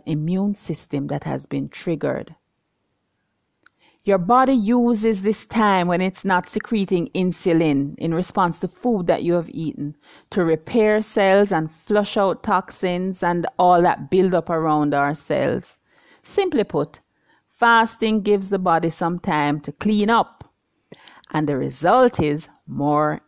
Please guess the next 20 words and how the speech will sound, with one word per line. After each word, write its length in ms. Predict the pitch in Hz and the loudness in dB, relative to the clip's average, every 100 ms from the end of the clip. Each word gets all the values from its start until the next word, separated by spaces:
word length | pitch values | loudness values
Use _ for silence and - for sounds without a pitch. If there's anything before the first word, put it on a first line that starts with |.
| - | -6
energy 580 | 151 143 131 139 135 - | -2 -2 -4 -6 -6 -6
and 280 | 139 139 139 | -6 -6 -10
focus. 680 | - 151 139 - 120 139 - | -6 -2 -2 -4 -8 -8 -6
Yeah, 280 | 330 453 190 | 0 0 -2
this 180 | - 226 | -6 -4
is 100 | 269 | 0
a 100 | 302 | -2
fact. 600 | - - 208 240 - - - _ - - _ _ - | -2 -2 0 0 -6 -18 -20 _ -20 -20 _ _ -2
When 260 | 208 262 | 2 4
your 160 | 302 339 | 4 2
body 380 | 285 208 185 190 | 2 2 2 0
is 120 | - | -4
forced 460 | - 196 180 175 | -4 0 0 0
to 60 | 202 | -6
burn 420 | 180 185 175 170 | -2 0 2 0
its 220 | 165 175 | -2 -4
own 260 | 185 160 160 | -2 -2 -2
fat 320 | - 165 151 | -2 -2 -2
for 180 | - - - | -6 -10 -4
energy 680 | 175 160 147 139 117 170 | -2 -2 -4 -6 -10 -12